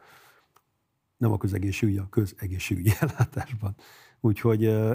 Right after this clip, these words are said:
ez, ez, az a folyamat, ez még csak egy elindulgatóban van. Tehát a kérdés az persze nyilvánvalóan, hogy, hogy a biztosít-, tehát a, a, ami elindult annak idején még a Gyurcsány kormányban egy, egy, egy, egy, ö, apró kezdemény,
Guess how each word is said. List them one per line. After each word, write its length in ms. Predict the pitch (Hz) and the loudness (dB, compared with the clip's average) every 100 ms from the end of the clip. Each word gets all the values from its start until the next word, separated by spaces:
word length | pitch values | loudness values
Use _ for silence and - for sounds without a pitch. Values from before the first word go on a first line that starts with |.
| - | 0
ez, 220 | 110 107 | 0 0
ez, 180 | - 113 | 0 0
az 180 | 123 120 | 2 0
a 60 | |
folyamat, 400 | - 127 120 117 | 2 4 4 4
ez 120 | 117 113 | 2 4
még 160 | 117 | 2
csak 180 | - 113 | 2 0
egy 120 | 113 | 0
elindulgatóban 920 | - 110 104 107 101 95 101 92 98 95 | 2 2 2 0 0 -2 -2 -2 -2 -2
van. 260 | 98 85 - - _ | -2 -6 -10 -20 _
Tehát 160 | 110 | 0
a 40 | 131 | 0
kérdés 400 | - 196 156 120 | 2 2 0 0
az 100 | 120 | -4
persze 300 | - 110 120 | -2 -2 0
nyilvánvalóan, 680 | 123 123 113 113 110 110 | 2 2 2 2 2 0
hogy, 320 | 92 117 107 - - - _ | 2 2 2 -2 -8 -20 _
hogy 180 | 110 104 | 0 2
a 60 | |
biztosít-, 440 | 107 131 120 - 123 | 4 2 2 0 0
tehát 200 | 127 135 | 0 -2
a, 40 | |
a, 160 | 131 131 | -4 -2
ami 180 | 135 127 | 2 4
elindult 420 | 165 175 117 107 | 4 2 2 2
annak 280 | 123 120 113 | 2 0 0
idején 300 | 107 110 104 | 0 2 0
még 140 | 104 104 | 0 0
a 40 | |
Gyurcsány 380 | 113 123 110 98 | 0 0 0 0
kormányban 760 | 107 101 101 98 95 104 110 - | 0 0 0 -2 0 0 0 -2
egy, 260 | 95 101 107 | -2 0 0
egy, 200 | 98 120 | 0 -2
egy, 180 | 123 | -4
egy, 280 | 135 98 107 - | -2 -4 -6 -4
ö, 580 | - 98 101 104 - - | -2 0 -2 -4 -6 -4
apró 420 | 117 104 120 98 | -2 0 2 0
kezdemény, 680 | - 110 98 98 101 107 | 2 0 0 0 2 2